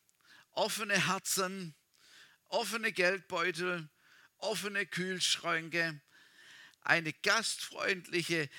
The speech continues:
Gemeinde besteht aus gastfreundlichen Menschen. Völlig klar, die das auch zu Hause so leben, die es so, sich zu eigen gemacht haben, in ihrem Alltag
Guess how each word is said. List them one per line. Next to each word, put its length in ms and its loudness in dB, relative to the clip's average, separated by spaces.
Gemeinde 580 0
besteht 560 -2
aus 300 -6
gastfreundlichen 1040 -2
Menschen. 680 -2
Völlig 400 -4
klar, 300 0
die 200 -4
das 220 -2
auch 200 -6
zu 240 -6
Hause 380 -4
so 160 -6
leben, 360 -6
die 180 -2
es 260 0
so, 160 -6
sich 220 -8
zu 180 -8
eigen 380 0
gemacht 420 0
haben, 300 2
in 140 0
ihrem 280 -2
Alltag 640 0